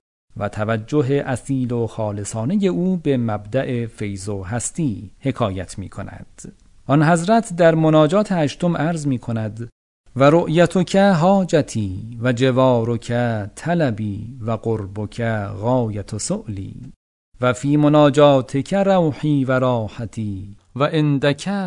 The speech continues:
دواء علتی و شفاء غلتی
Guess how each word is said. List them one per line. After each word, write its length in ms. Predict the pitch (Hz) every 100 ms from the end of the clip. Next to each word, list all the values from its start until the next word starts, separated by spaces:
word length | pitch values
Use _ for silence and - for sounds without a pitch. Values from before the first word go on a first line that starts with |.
| 147
دواء 720 | 156 156 156 151 139 147 135 131
علتی 880 | 147 139 123 127 - 120 113 104 101
و 100 | 139
شفاء 920 | 135 143 - 139 143 131 135 131 120 110
غلتی 920 | 117 165 147 131 110 - 113 104